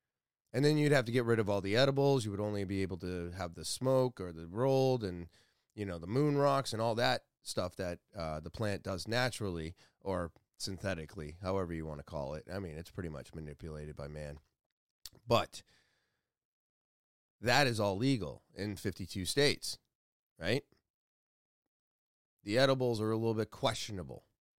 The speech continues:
So he could get away with doing something like that, and then he would be able to hold them accountable for selling edible Delta eights illegally if the state looks at those as being illegal because they're not F D A approved.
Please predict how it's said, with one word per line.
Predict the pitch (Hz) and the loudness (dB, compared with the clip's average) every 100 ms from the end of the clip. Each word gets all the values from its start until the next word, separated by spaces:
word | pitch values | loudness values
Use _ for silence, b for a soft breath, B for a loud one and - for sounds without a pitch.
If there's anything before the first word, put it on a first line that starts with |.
| _ - | _ -8
So | - 123 110 90 b b b b | 0 2 2 -2 b b b b
he | 127 | -8
could | 123 185 160 | 2 4 6
get | 156 | 4
away | 151 | 4
with | 135 120 | 4 2
doing | 123 117 | -2 -2
something | 117 92 90 | -4 -6 -6
like | 78 92 | -10 -8
that, | 101 127 156 - - _ _ _ _ _ _ | 2 2 2 -2 -20 _ _ _ _ _ _
and | 113 131 123 113 | -2 0 0 4
then | 139 147 127 101 82 _ _ _ - | 8 8 6 2 -10 _ _ _ -6
he | 117 | -2
would | 120 | 0
be | 117 113 | 2 2
able | 110 | 0
to | 101 | 0
hold | 101 107 | 2 2
them | 107 101 | 0 -2
accountable | 90 120 135 131 123 117 | 0 4 4 6 4 2
for | - 101 | -2 -4
selling | - 120 117 104 - | 0 2 2 -2 -6
edible | 113 104 101 92 - | -2 0 0 -2 -2
Delta | 107 101 - | -4 -4 -6
eights | 127 117 101 - - _ _ _ _ - | -2 0 0 -4 -10 _ _ _ _ -4
illegally | 131 123 123 117 107 98 92 - - | 2 6 6 6 4 2 0 -6 -4
if | 110 | -4
the | 98 92 | -2 -2
state | - 98 87 | 0 0 -2
looks | 98 - | -6 -4
at | 92 - | -6 -4
those | 92 82 78 - - | -6 -6 -8 -14 -12
as | 92 82 | -10 -6
being | 90 82 85 | -6 -6 -8
illegal | 95 90 87 82 78 76 - | -8 -6 -6 -8 -10 -10 -12
because | 92 95 | -8 -6
they're | 85 87 | -4 -6
not | 85 - | -6 -8
F | 92 | -12
D | - 80 | -12 -12
A | |
approved. | 80 - 170 165 151 | -14 0 4 6 4